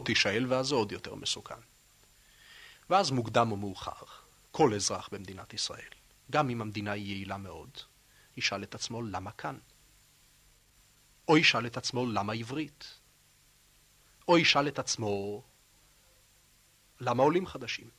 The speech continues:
או ישאל את עצמו למה צדק סוציאלי. הוא עלול מחר, אתן לך דוגמה קונקרטית מאוד. עלול להיווצר מחר מצב, ומבחינה פוליטית ראינו דברים כאלה בעולם,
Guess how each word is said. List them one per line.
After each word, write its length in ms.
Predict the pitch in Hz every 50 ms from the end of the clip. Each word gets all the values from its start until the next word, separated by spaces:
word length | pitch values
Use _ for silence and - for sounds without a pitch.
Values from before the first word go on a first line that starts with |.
| _ _ _ _ _ _ _ _ _ _ _ _ _ _ _ _ _ _ _ _ _ _ _ _ _ _ _ _ _ _ _ _ -
או 120 | 170 175
ישאל 280 | 170 - - 160 151 156
את 120 | 147 -
עצמו 380 | 127 - - - 123 110 110 120
למה 200 | 123 127 131 139
צדק 340 | 131 - - 139 139 143 -
סוציאלי. 480 | - - 143 - - 147 143 151 139 120 - _ _ _ _ _ _ _ _ _ _ _ _ _ _ - _ - - - - -
הוא 120 | - 214
עלול 180 | 185 156 190 208
מחר, 460 | 156 143 - - - 151 131 120 123
אתן 200 | 131 - 208 214
לך 160 | 196 - -
דוגמה 280 | 170 165 160 156 151 147
קונקרטית 580 | - - 139 120 120 120 104 - 117 - -
מאוד. 180 | - - - - _ - - _ _ - _ _ - - _ _ _ _ _ _ - - - - _ _ -
עלול 220 | 143 165 208 226 208
להיווצר 420 | 190 156 131 127 - - 160 156
מחר 300 | 143 120 - - 135 120
מצב, 460 | 120 117 107 - - - 101 107 139 151 151
ומבחינה 480 | 151 143 135 123 - - 131 123 127
פוליטית 440 | 127 - 123 110 120 117 117 - -
ראינו 280 | - 95 107 104 107 107
דברים 300 | 104 107 107 110 110 107
כאלה 240 | - 110 110 110 110
בעולם, 440 | 113 120 113 113 113 113 127 160